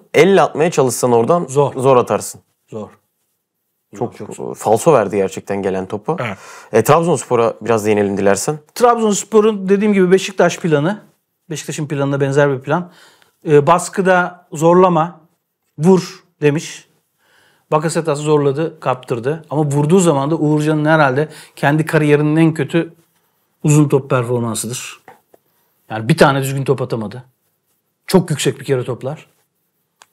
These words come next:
Speaker 2: O topları o kadar yüksek attığın zaman rakibin karşılaması yani zaten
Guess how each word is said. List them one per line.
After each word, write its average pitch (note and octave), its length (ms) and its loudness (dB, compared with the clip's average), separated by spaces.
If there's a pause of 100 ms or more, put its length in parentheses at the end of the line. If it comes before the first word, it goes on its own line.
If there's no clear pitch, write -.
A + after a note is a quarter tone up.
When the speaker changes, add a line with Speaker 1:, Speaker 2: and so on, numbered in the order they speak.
(500)
Speaker 2:
O D3 80 -6
topları D#3 280 0
o D3+ 40 4
kadar D#3+ 160 6
yüksek D#3 260 0
attığın D#3+ 280 0
zaman D3+ 260 2
rakibin D3 340 0
karşılaması C#3 680 -2
yani B2+ 360 -6 (100)
zaten B2 380 -4